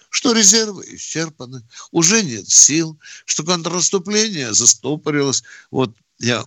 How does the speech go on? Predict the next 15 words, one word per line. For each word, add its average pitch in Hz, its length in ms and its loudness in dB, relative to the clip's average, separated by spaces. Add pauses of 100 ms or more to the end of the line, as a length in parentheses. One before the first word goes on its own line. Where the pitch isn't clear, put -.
очень-очень 147 1040 0
боюсь, 113 320 0
чтобы 110 280 -2
мы 131 80 0
не 120 80 0
оказывались 127 760 0 (300)
в - 180 -14
плену 135 560 0
такой, 135 400 -2
вы 117 140 -2
знаете, 123 560 0
прединфарктного 120 1080 -2
восторга, 107 920 0 (360)
а, 104 380 0
или, 123 380 0